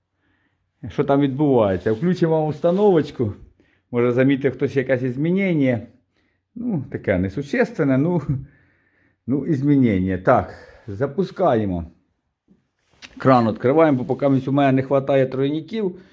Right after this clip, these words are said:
ну, електропроводки, воно должно запускатися з електроклапана. Ну, зараз електроклапан включений.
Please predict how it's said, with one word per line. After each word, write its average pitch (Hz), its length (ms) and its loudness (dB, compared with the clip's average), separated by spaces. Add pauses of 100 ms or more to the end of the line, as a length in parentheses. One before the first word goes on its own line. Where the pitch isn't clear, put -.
(200)
ну, 175 60 -2
електропроводки, 156 840 0
воно 127 140 2
должно 135 280 2
запускатися 135 580 -2
з 127 40 -6
електроклапана. 151 840 0
Ну, 131 100 0
зараз 151 240 -2
електроклапан 147 720 -2
включений. 143 720 -6